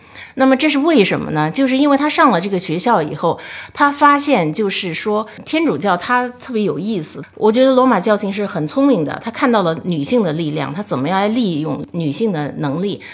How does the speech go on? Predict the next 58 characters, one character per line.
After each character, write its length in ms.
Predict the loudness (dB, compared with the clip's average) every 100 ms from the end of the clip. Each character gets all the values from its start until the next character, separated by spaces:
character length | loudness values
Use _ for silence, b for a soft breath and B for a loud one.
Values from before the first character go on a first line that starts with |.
| B B
那 100 | 0
么 120 | 0
在 200 | 0 0
这 140 | 0
个 340 | 0 0 0 -2 B B
修 200 | 4 4
道 200 | 6 2
院 220 | 2 0
里 120 | -4
头， 200 | -8 -6
如 160 | -2 2
果 140 | 4
女 220 | 4 2 -2
性 340 | -2 -2 -2 B B
你 180 | -2 0
可 160 | 2 2
以 140 | 4
有 140 | 2
一 80 | -2
个 80 | -6
选 240 | -4 -8
择， 140 | -8 -8
就 140 | -6
是 60 | -6
你 100 | -6
不 80 | -4
嫁 240 | -4 -4
人， 280 | -8 -14 -16 b b
你 100 | -2
成 200 | 0 0
为 80 |
修 240 | 0 0 0
女。 180 | -2 -8 B B
不 160 | 0 2
嫁 280 | 4 4 4
人 240 | 0 -2
呢， 240 | -2 -4 -6
你 180 | -4 -4
就 240 | 2 2
保 340 | 2 0 0 0
持 220 | -4 -4
了 220 | 0 0
你 280 | -2 -6 -10 -2
不 100 | 0
失 280 | 2 2
去 200 | 2 2
自 160 | 0 -2
己 160 | -4 -4
姓 320 | 0 0 -2
名、 280 | -6 -10 -12 -10
不 120 | -2
失 220 | 0 2 0
去 100 | 0
自 140 | 0
己 100 | -2
财 240 | -2 -2
产 240 | -2 -2 -4
权、 360 | -6 -6 -8